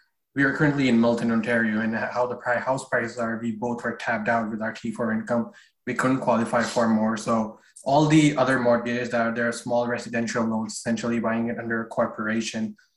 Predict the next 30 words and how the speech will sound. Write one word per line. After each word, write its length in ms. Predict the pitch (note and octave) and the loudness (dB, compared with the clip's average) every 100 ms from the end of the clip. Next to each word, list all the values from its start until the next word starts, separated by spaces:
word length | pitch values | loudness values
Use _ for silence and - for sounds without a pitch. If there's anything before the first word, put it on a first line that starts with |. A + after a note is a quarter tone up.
| _ | _
so 120 | - | 0
that 140 | C3+ A#2+ | 0 4
they're 160 | B2 | 4
not 200 | A#2+ C3 C3 | 4 2 0
looking 220 | B2+ A#2+ | -2 0
at 120 | A2 | 0
our 120 | G#2+ | 0
ratios 420 | G#2+ A2+ - A#2 G#2+ | 0 -4 -4 -6 -2
anymore. 460 | G#2 G2+ G#2 G#2 - | 0 0 0 -2 -4
But 100 | A#2 | -6
we 120 | A#2 | -4
do 100 | C3 | -2
still 240 | - B2 A#2 | -2 -4 -2
have 180 | A#2 A#2 | -4 -6
to 80 | G#2+ | -10
personally, 600 | - A#2 A#2 A2+ A2 A2 | -8 -8 -4 -2 0 -2
uh, 340 | - A2 G#2+ G#2+ G#2+ | -2 -2 -2 -4 -6
guarantee 500 | A2+ A2+ G#2+ A2 G#2 | -6 -4 -4 -6 -4
the, 340 | G#2+ G#2+ G#2 _ _ _ _ _ | 0 -2 -2 _ _ _ _ _
the, 240 | A2+ A2+ A#2+ | -8 -4 -4
the, 360 | G#2+ A#2 A2+ A2+ | -2 0 0 0
uh, 120 | A2 | -2
the 140 | A2+ | 0
amount, 360 | A2 A2 G#2+ G#2 | -2 0 0 0
and 160 | G#2+ G#2+ | -2 -4
they 60 | |
also 320 | A2 A2 B2 | -4 -4 -4
do 240 | A2+ A2+ A2+ | -2 -2 -2
a 320 | A2+ G#2+ G#2+ - - | -4 -6 -6 -10 -8
rent. 440 | A2+ A#2+ A#2 G#2+ | -2 0 0 -4